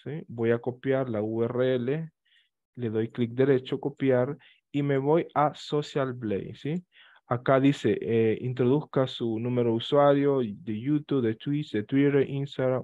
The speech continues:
o Dailymotion. Y le doy control C, control V, ¿verdad? Que es como un atajo, ¿verdad? Vamos a ver si los lee la plataforma. Y luego le doy a los queries, ¿verdad?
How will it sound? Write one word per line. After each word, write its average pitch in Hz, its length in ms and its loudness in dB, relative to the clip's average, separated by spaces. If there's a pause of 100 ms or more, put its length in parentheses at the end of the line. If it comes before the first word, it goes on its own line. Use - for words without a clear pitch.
o 107 140 -8
Dailymotion. 120 920 -4 (640)
Y 165 120 4
le 156 120 10
doy 156 280 6
control 147 340 4
C, 147 180 2
control 131 440 -2
V, 101 200 -4
¿verdad? - 300 -8
Que 117 80 -2
es 120 100 -4
como 107 380 -2
un 127 240 -2
atajo, 117 480 -2
¿verdad? - 380 -14
Vamos 120 260 -4
a 123 60 0
ver 127 160 2
si 123 120 -10
los 120 160 -2
lee 123 220 0
la 120 160 2
plataforma. 151 680 -4 (420)
Y 185 80 4
luego 160 400 8
le 131 60 8
doy 135 360 4
a 117 80 -2
los 120 240 -4
queries, 127 280 0
¿verdad? 107 400 -12